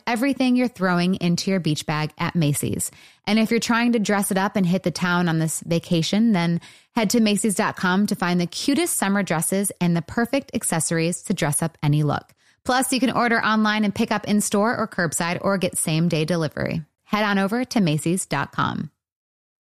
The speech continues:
Did you know it's important to take a prenatal multi before you're pregnant? The first twenty-eight days of pregnancy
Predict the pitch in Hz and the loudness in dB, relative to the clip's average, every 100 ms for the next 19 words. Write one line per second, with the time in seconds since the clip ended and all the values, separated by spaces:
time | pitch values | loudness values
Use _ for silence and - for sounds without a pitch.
0 | - 175 220 247 277 302 302 269 240 226 | -6 0 2 4 2 2 2 0 2 2
1 | - 214 214 208 196 180 - 208 214 196 | 2 0 0 0 -2 -2 0 2 2 2
2 | 190 180 160 160 175 165 165 156 - 170 | 2 2 0 -2 -2 0 0 -2 0 2
3 | 185 202 - - 220 233 247 - _ _ | 2 0 -4 -2 0 2 0 -4 _ _
4 | _ 226 - 247 294 - - 226 233 196 | _ -4 0 0 0 -2 0 0 2 0
5 | 220 180 175 180 - 160 151 151 - | 0 0 0 -2 -4 -2 0 0 0